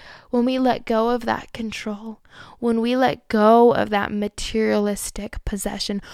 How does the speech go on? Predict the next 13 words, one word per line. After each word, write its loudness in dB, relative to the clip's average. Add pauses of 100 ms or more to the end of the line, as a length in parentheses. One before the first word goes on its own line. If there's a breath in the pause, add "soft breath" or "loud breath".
(140 loud breath)
when 2
we 0
let -2
go 8
of 0
those 0
worldly 0
desires, -4 (380 loud breath)
we 4
receive -2
this -2
beautiful, 2 (260 loud breath)
like, -6